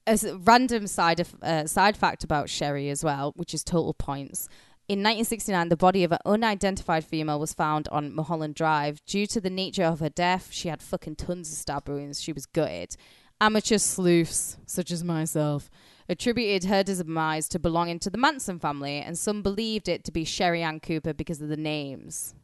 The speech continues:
that were used. Somebody had said that this corpse was called Sherry. In a couple of, a couple of years ago, people will know this name. The body was later determined to be Reet,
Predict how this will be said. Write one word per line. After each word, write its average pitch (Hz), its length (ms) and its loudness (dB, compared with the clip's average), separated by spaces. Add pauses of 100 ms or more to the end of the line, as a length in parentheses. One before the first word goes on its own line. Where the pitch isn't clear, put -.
(100)
that 165 140 4
were 120 60 0
used. 151 380 -2
Somebody 180 280 -2
had 165 100 -2
said 160 220 -2
that 151 180 -4
this 156 220 -4
corpse - 580 0
was 147 120 -10
called - 260 -10
Sherry. 85 480 -10 (1080)
In 214 120 6
a 202 60 2
couple 254 260 8
of, 247 140 6
a 262 80 6
couple 311 220 2
of 277 80 2
years 269 180 4
ago, 254 180 6
people 233 360 4
will 170 80 4
know 165 160 4
this 165 240 0
name. 165 180 0
The 156 100 0
body 165 240 2
was 156 140 0
later 160 160 0
determined 156 440 -2
to - 60 -10
be 156 160 -2
Reet, 147 380 -6